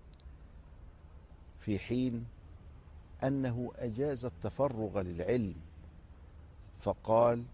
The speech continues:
عندما رأى أحدهم أو عندما جاءه أحدهم يشكو أخاه أنه ينقطع إلى العلم وهو يتكفل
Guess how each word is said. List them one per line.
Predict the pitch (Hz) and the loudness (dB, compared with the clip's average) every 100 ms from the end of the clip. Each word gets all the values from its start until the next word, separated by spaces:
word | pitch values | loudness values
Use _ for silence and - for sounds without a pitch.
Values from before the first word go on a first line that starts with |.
| - 98 | -4 2
عندما | 123 123 101 95 95 | 4 4 4 4 4
رأى | 110 117 110 - | 2 2 -2 -2
أحدهم | - 95 110 104 98 - - - - - - - - - - - - - - 143 | 0 2 4 4 0 -2 -10 -16 -16 -16 -16 -16 -16 -18 -18 -18 -16 -18 0 4
أو | 127 | 4
عندما | 127 135 113 107 107 | 4 2 4 2 0
جاءه | 101 139 123 120 110 113 - | 2 2 2 0 -2 -4 -6
أحدهم | 110 110 117 156 143 123 - - - - - - - | -4 -4 0 0 0 -2 -6 -16 -20 -18 -18 -16 0
يشكو | 113 147 - - 123 | 4 4 0 -2 -2
أخاه | - - 123 104 - - - - - - - - - - - - | 0 4 6 6 2 -12 -16 -18 -18 -18 -18 -18 -18 -18 -4 2
أنه | 139 127 107 107 | 4 6 4 2
ينقطع | 104 104 - 143 123 107 107 | 2 0 2 2 4 4 4
إلى | 101 | 2
العلم | 98 101 143 127 117 | 4 2 2 0 -2
وهو | 101 98 131 127 | 0 0 4 4
يتكفل | 107 90 - 127 - 107 110 | 2 0 -2 -4 -2 -2 0